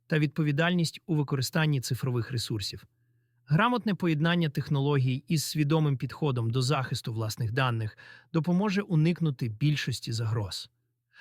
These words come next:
Тож не забувай оновлювати паролі, перевіряти налаштування конфіденційності і не довіряти міфам про абсолютну безпеку в інтернеті.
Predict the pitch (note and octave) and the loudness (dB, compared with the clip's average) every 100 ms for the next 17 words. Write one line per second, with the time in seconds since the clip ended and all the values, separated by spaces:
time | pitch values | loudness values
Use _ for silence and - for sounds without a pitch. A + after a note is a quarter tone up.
0 | - - - G3+ F#3 G3 E3+ E3 E3+ G3 | -20 -20 2 2 4 2 4 2 4 2
1 | F#3+ E3+ E3 D#3+ D3 B2 A2+ C3 C#3+ E3+ | 2 4 4 4 2 0 -2 0 4 4
2 | D#3 C#3 - - _ - F3+ E3+ F3+ F#3+ | 4 2 -4 -20 _ 2 4 4 2 2
3 | G3 F3 D3+ - D#3+ E3 D#3+ C#3+ D3 B2+ | 2 2 0 0 0 2 2 0 0 0
4 | C3+ C3 A#2+ F#3 E3 B2+ - A#2 G#2+ - | 0 0 2 2 4 2 -2 -4 -4 -12
5 | _ - G3+ G#3 F3 E3 F3+ F#3 E3 D#3 | _ 2 4 6 4 4 4 2 4 4
6 | E3+ - A#2+ - C#3 B2+ B2 - A#2+ - | 2 0 -4 -2 0 0 -2 -4 -2 2
7 | E3 F3 C#3 A#2+ - C3+ A#2+ A#2 A#2 B2 | 2 2 0 -2 -2 -2 0 -2 -2 -2
8 | B2+ A2 F#2+ | 0 -2 -4